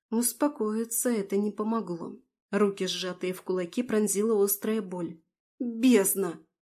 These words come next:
выругалась я и посмотрела на пальцы. Снова не заметила, как выросли когти.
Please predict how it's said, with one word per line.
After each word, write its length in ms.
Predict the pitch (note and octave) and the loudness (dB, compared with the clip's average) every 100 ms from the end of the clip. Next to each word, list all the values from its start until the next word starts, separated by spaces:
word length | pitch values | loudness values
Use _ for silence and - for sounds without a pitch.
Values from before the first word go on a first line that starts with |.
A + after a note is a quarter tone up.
| - | -16
выругалась 680 | F3+ F#3+ F3+ F3+ F3+ F#3 - | -4 -2 -2 -2 -4 -4 -2
я 180 | G3+ C4 | 0 0
и 40 | |
посмотрела 680 | B3+ - A3 G#3+ A3+ A3 A3 | 0 -4 -2 -2 -2 0 -2
на 140 | A3+ | -4
пальцы. 600 | A3+ G3 F3 - - - - _ _ _ _ | -6 -6 -8 -4 -4 -6 -14 _ _ _ _
Снова 380 | - G#3+ G3 F3 | -4 0 0 0
не 140 | F3 | -4
заметила, 580 | F3 F3+ A3+ B3 G3+ F#3 | -4 -2 -2 -2 -6 -4
как 200 | F#3+ F#3+ | -6 -4
выросли 440 | G3+ G#3 G#3+ A3 | -4 -2 -2 -4
когти. 520 | A3+ G3 G3 - - | -4 -6 -6 -10 -12